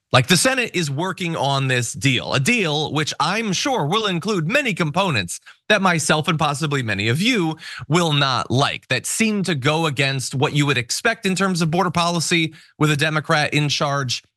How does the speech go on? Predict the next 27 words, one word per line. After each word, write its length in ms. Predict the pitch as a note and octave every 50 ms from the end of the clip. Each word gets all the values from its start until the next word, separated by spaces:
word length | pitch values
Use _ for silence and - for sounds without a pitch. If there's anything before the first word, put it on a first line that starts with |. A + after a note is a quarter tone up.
| _ _ _ _ _ _ _
But 180 | E3+ F3 F#3 A3
even 460 | B3+ C4+ C#4+ D4 A#3+ C#4+ C4+ B3+ A3+
that 260 | A#3 A3 E3 B2+ D#2+
is 180 | A#2+ C#3 B2+ B2+
not 220 | D#3 D#3 D3 D3
enough 420 | C#3 C#3 C3+ A#2 G#2 - - - - _ _ _ _ _ _
for 160 | - D3+ C#3 A#2
some 340 | - - D3+ C3+ C3 C3+
of 260 | G#2 F#2+ A#2+ B2 G#2+ G2+
these 240 | C3 B2+ A#2 G#2+
crazy 480 | - - C#3+ A#2+ A2+ A2+ G#2+ G2+ B2+ A#2+
people. 560 | - - F3+ F3+ C#3 - G2+ F2 D#2 - - -
A 220 | A2 A#2 A#2 A#2
significant 640 | - - D3 C3 D3 E3 D#3 D3+ C3 B2 A#2 F2+ -
percentage 640 | - C3+ A#2 - C3+ A#2+ A2+ G#2+ B2 A#2+ G#2+ F2+ -
of 340 | - G2 A2 A2 G2+ G2+ F2+
the 80 | G#2 F#2+
House, 440 | - - G2+ F#2+ G2+ B2+ - - -
and 120 | A#2+ -
already, 500 | - G3 G3+ E3+ D3 F#3 F#3 C#3 A2+ - C#3+ - - _ _ -
even 280 | B3+ C#4 C4+ E4 D4+ A3+
without 440 | E3+ E3 E3 E3 E3 E3+ - C#3
Donald 320 | C3+ C#3 C3+ C3+ C3+ B2+ A2+
Trump 300 | - D#3+ D#3 C#3+ - -
getting 200 | C#3 B2 C3 B2+
involved 480 | B2 A#2 G#2 B2+ B2+ B2+ C#3+ C#3 -
here, 340 | - G3 F#3+ G3 G3+ G3+ G3+